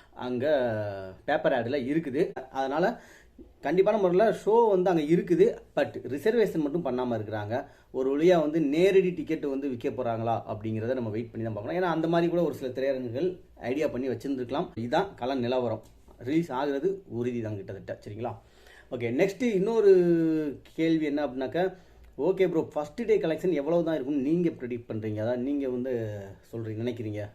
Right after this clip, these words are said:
அப்படிங்கிறத வந்து கேட்டிருந்தாங்க. என்னைய பொறுத்த வரைக்கும் ஃபர்ஸ்ட் டே வசூல் அப்படிங்கிறது வேர்ல்டு வைடா ஒரே நாள்ல, முதல் நாள்ல மட்டும் நூற்றி இருபது கோடி வரை, அதாவது நூறு கோடிக்கு மேலாக, நூத்தி இருபது கோடிக்குள்ளாக இருக்கக்கான சான்சஸ்ங்கிறது அதிகமாக இருக்குது.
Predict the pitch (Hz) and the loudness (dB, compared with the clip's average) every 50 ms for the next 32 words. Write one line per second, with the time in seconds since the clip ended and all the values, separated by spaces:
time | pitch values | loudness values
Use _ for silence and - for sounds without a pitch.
0 | - - 113 110 104 110 117 120 117 113 113 110 107 107 113 110 107 117 117 110 | -14 -12 -10 -10 -8 -6 -6 -6 -4 -6 -6 -6 -6 -8 -8 -8 -8 -8 -8 -8
1 | 110 107 104 123 160 202 - - - 143 175 220 233 196 208 202 175 190 180 175 | -8 -8 -4 -4 -4 -4 -4 -6 -6 -4 -2 -2 -2 -2 -2 0 0 2 2 2
2 | 170 175 190 175 156 151 151 - 190 175 180 165 143 135 - - 151 135 127 127 | 2 0 0 0 -2 -4 -4 -4 -2 -2 0 0 -2 -4 -4 -6 -6 -4 -4 -2
3 | 131 127 123 127 147 156 151 - - - - - - - - - _ - - 113 | -2 -2 0 0 0 -2 -2 -6 -12 -20 -20 -20 -20 -20 -20 -20 _ -12 -6 0
4 | 135 165 208 233 226 196 185 175 170 165 147 151 156 160 170 170 - - - - | 4 4 6 8 8 8 8 8 6 4 4 4 4 4 4 2 0 -4 -10 -16
5 | _ _ - - - 123 135 139 156 170 175 170 147 139 135 127 123 120 120 127 | _ _ -16 -10 -8 -6 -2 0 0 2 2 2 0 0 0 0 -2 -2 0 0
6 | 156 170 165 156 147 139 135 127 131 117 - 139 139 143 139 135 127 139 165 170 | 0 2 2 2 0 0 0 -2 -4 -4 -4 -2 -2 -2 -4 -4 -2 -2 -2 -2
7 | 170 - 156 139 127 131 135 127 127 127 117 117 113 120 107 - - 117 117 123 | -4 -6 -6 -6 -4 -2 -2 0 0 0 0 0 0 -2 -2 -4 -4 -4 -2 -2
8 | 143 151 139 127 139 156 160 151 139 143 160 165 165 - 165 131 127 135 147 151 | -2 -2 -2 0 2 2 2 2 2 0 0 0 0 0 -2 -2 0 0 0 0
9 | 151 143 135 147 202 220 - - 123 123 139 139 - 139 123 127 127 123 110 120 | 0 0 0 0 0 -2 -4 -8 -6 -6 -6 -6 -6 -4 -2 0 0 0 0 0
10 | 131 135 117 - 120 120 127 127 120 113 147 180 98 - - - 113 127 131 117 | -2 -2 -4 -6 -6 -4 -4 -2 -2 -2 -2 -4 -6 -8 -10 -10 -8 -8 -6 -4
11 | 139 127 127 120 117 110 107 - 131 135 127 - 135 123 - - 117 110 110 110 | -4 -4 -4 -4 -6 -6 -6 -6 -8 -8 -6 -6 -8 -8 -6 -6 -6 -6 -4 -4
12 | 131 170 170 175 - 117 107 135 147 156 151 151 143 147 135 123 123 117 110 120 | -4 -4 -6 -6 -6 -6 -4 -2 0 0 0 -2 -2 -2 -2 -2 -2 -2 -2 0
13 | 139 202 214 | 0 0 0